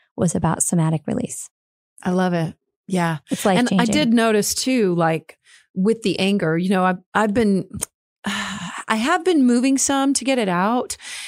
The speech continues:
Speaker 2: and doing breath work and meditation, that
Speaker 1: Mm-hmm.
Speaker 2: kind of stuff. And I, I even danced one day, I think it was last week. And I was like, the mu-, my music was on. I was like, "I need to turn on some music." And, you know, and then just in my bedroom, I just danced around and
Speaker 1: Mm-hmm.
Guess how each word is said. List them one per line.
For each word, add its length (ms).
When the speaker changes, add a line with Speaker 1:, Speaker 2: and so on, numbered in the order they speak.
Speaker 2:
and 460
doing 300
breath 240
work 180
and 100
meditation, 500
that 60
Speaker 1:
Mm-hmm. 80
Speaker 2:
kind 120
of 80
stuff. 340
And 100
I, 180
I 120
even 360
danced 640
one 240
day, 600
I 40
think 240
it 80
was 140
last 360
week. 300
And 80
I 60
was 120
like, 220
the 140
mu-, 140
my 120
music 320
was 100
on. 240
I 80
was 100
like, 100
"I 40
need 140
to 80
turn 180
on 140
some 120
music." 280
And, 100
you 60
know, 140
and 100
then 80
just 180
in 80
my 100
bedroom, 380
I 100
just 200
danced 320
around 200
and 100
Speaker 1:
Mm-hmm. 340